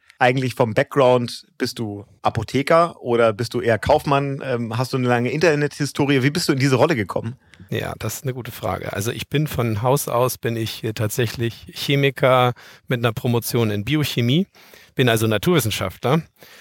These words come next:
Speaker 2: und bin, äh, seit vielen, vielen Jahren fokussiert auf den Gesundheitssektor.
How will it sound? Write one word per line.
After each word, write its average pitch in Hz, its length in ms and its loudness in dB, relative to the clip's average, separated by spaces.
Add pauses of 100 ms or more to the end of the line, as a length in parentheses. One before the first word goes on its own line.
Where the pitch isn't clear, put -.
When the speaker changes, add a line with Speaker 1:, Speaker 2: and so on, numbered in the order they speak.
(240)
Speaker 2:
und 120 340 2
bin, 135 340 2
äh, 120 300 6
seit 117 280 2
vielen, 170 280 2
vielen 123 340 0
Jahren 131 440 4
fokussiert 151 680 0
auf 123 160 -2
den 117 140 -2
Gesundheitssektor. 120 920 0